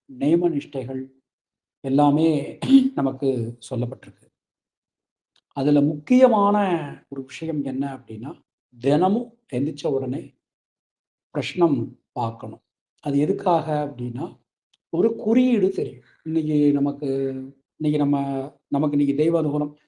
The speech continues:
அந்த ஜோதிடருக்கு எப்படி இருக்கு, அந்த ஜோதிடர்ட்ட ஜாதகம் பார்க்க வரவாளுக்கு எப்படி இருக்கு அப்படின்னு சொல்லிட்டு,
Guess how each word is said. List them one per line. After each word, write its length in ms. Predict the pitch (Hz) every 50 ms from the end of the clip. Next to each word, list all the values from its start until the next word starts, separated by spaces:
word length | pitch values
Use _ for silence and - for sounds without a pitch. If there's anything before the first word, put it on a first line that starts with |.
| _ _ _ _ -
அந்த 120 | 139 131 143 139 131 147
ஜோதிடருக்கு 540 | 160 175 196 196 196 185 180 160 147 165 156 139
எப்படி 200 | 143 143 135 131 127
இருக்கு, 280 | 127 123 - - 123 123 123 123 _ _ _ _ _ _ _ _ _ _ _ _ _ _ _ _ _ _ _ _ _ _
அந்த 360 | _ - 165 160 180 180 175 175 175 170 170 165 165 165 165 165 170 170 - _ _ _ _ 156 135 143
ஜோதிடர்ட்ட 800 | 180 208 226 247 247 254 220 240 226 220 208 - - _ - 240 247 254 247 - 175 147 139
ஜாதகம் 480 | 160 170 185 208 214 233 226 226 202 202
பார்க்க 360 | 196 185 185 180 - 180 151 147
வரவாளுக்கு 600 | 151 170 190 202 196 190 185 180 - - - 208 220 - - _ _ _ _
எப்படி 300 | - 151 139 - 151 147 135
இருக்கு 480 | 127 123 123 123 - - 131 135 135 - _ _ _ _ _ -
அப்படின்னு 300 | 127 127 135 139 143 147 143 -
சொல்லிட்டு, 360 | 143 123 131 123 123 170 202